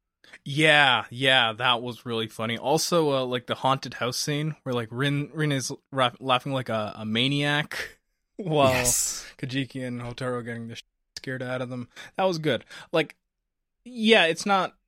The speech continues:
Speaker 1: fin-, like, it's not spectacular or anything, but it definitely keeps the mood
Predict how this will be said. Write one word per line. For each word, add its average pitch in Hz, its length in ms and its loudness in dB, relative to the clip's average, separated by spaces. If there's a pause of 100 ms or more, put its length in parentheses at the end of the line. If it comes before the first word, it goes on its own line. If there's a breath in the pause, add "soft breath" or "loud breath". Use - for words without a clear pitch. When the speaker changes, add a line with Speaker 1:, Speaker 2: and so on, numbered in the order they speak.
(460)
Speaker 1:
fin-, - 920 -8
like, 143 220 0
it's 135 140 0
not 185 200 2
spectacular 147 1000 -2
or 147 180 -2
anything, 151 460 -2
but 123 300 -2
it 123 180 -8
definitely 156 540 -2
keeps - 720 -8
the 120 80 -6
mood 113 580 -2